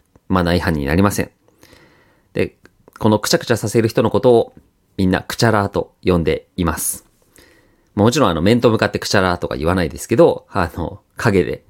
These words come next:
くちゃらーっていうことを言われていると思います。続いて、まあ、これはくちゃくちゃさせるに近いですけど、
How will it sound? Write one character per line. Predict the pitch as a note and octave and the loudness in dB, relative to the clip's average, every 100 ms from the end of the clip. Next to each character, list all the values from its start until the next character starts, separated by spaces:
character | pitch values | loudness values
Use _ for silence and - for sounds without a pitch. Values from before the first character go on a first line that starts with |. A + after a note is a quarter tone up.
| _ _ - | _ _ -10
く | |
ち | - | -2
ゃ | G2+ | 0
ら | F2 D#2+ - _ | 0 -2 -6 _
ー | |
っ | - | -6
て | F2+ | -2
い | F2+ | 0
う | |
こ | - - | 0 2
と | G2+ | 2
を | - | 2
言 | F2 | 0
わ | E2+ | 0
れ | D#2+ | 0
て | D#2+ - | -4 -4
い | F2+ | -6
る | E2 | -6
と | - | -8
思 | - D#2 | -6 -6
い | |
ま | D2 | -6
す。 | - - - _ _ - - - _ _ _ _ _ _ _ _ - - - - _ _ _ _ _ _ _ | -8 -10 -14 _ _ -20 -20 -20 _ _ _ _ _ _ _ _ -20 -20 -20 -20 _ _ _ _ _ _ _
続 | - C#3 | 0 2
い | D#3+ | 4
て、 | C#3 - _ _ - _ - | 2 -2 _ _ -20 _ -6
ま | F2+ | 0
あ、 | |
こ | F2 | 0
れ | |
は | E2 | 0
く | - | -2
ち | |
ゃ | - | -4
く | - | -2
ち | |
ゃ | F2 | -4
さ | E2+ | -4
せ | E2 F#2 | -2 -2
る | |
に | E2 - | -2 -4
近 | - A#2 | -2 -2
い | |
で | D#2 | -2
す | - | -4
け | D#2 | 0
ど、 | F2 - | -2 -4